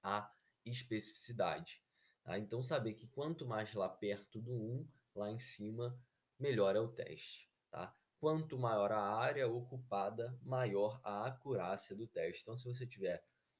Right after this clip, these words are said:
duas linhas comparando ali, né, duas linhas da curva Rock comparando dois testes,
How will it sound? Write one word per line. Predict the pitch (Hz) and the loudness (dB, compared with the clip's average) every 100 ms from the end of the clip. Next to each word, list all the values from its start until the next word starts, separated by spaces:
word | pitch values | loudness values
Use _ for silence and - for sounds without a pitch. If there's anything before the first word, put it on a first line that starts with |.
| _ | _
duas | 101 110 131 151 135 | -16 -4 -2 0 -2
linhas | 104 107 101 92 - | -4 -4 -4 -4 -8
comparando | 101 101 101 92 95 92 | -8 2 4 4 0 -2
ali, | 87 85 - _ _ - | -4 -6 -10 _ _ -12
né, | 92 87 | -6 -4
duas | 95 123 123 | 4 4 4
linhas | 95 101 98 - | -4 -2 -2 -2
da | 90 | -8
curva | 101 98 | -4 -4
Rock | 90 82 82 | 0 0 -2
comparando | - 92 87 87 87 | -8 -6 -4 -4 -4
dois | 82 - | -6 -2
testes, | 127 120 95 - 85 | 4 4 4 -4 -18